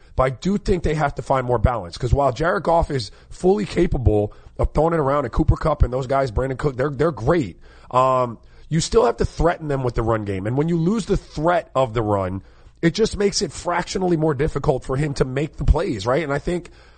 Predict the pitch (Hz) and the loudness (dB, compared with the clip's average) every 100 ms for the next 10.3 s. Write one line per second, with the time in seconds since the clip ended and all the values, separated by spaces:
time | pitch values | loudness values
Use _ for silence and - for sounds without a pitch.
0 | - - 202 190 180 180 - 226 180 110 | -6 0 2 0 -4 0 0 0 -12 -10
1 | 139 208 170 - 143 151 180 220 151 131 | -6 -6 -6 -6 -6 -6 -8 -8 -6 -4
2 | 143 143 165 220 131 107 90 92 101 147 | -4 -4 -4 -6 -8 -8 -6 -8 -8 -10
3 | - - - 143 147 147 143 135 - - | -16 -20 -8 -6 -4 -6 -8 -10 -16 -10
4 | - 147 151 156 196 190 - - - - | -4 0 0 0 -2 -4 -16 -20 -20 -20
5 | - _ _ _ _ _ _ _ 156 - | -20 _ _ _ _ _ _ _ -8 -2
6 | 180 208 208 208 - 156 - 147 180 175 | 0 0 0 -4 -4 -4 -2 -2 -4 -4
7 | - 120 117 110 117 127 135 127 151 151 | -2 -2 -2 0 -2 -2 -8 -6 -4 -2
8 | 135 139 131 127 123 - 151 151 139 139 | 0 0 0 -4 -6 -2 -2 -2 -4 -2
9 | 127 113 120 113 113 - - 175 143 131 | -2 0 2 2 0 2 2 0 -4 0
10 | 131 127 117 | 2 2 0